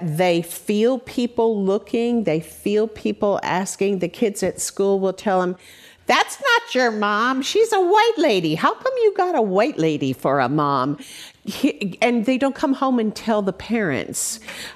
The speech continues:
about all these little microaggressions that they're experiencing. Eh, so really the best thing to do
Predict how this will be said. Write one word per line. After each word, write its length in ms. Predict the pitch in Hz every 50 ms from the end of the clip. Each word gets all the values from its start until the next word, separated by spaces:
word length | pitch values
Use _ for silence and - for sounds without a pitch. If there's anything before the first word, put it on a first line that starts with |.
| - -
about 380 | 196 196 180 190 190 185 170 - -
all 180 | 208 190 190
these 260 | 190 214 202 185 - 214
little 160 | 185 170 175
microaggressions 1700 | 175 160 160 160 156 156 160 - - 196 180 180 180 - - 180 170 147 160 143 151 135 - - - - 226 220 262 240 - - - -
that 200 | 262 262 262 -
they're 200 | 269 269 262 262
experiencing. 1000 | 254 - - - - 262 262 269 277 277 277 277 269 277 - 294 277 277 294 285 - - - - - - - - - - _ _ _ -
Eh, 100 | 196 196 - - - 185
so 280 | - - - 302 247
really 460 | 233 220 233 269 302 320 311 311 294 247
the 140 | 190 190
best 460 | 190 180 170 190 202 226 - - - -
thing 200 | 277 285 285 269
to 140 | - -
do 500 | 240 247 233 165 156 160 147 147 247 370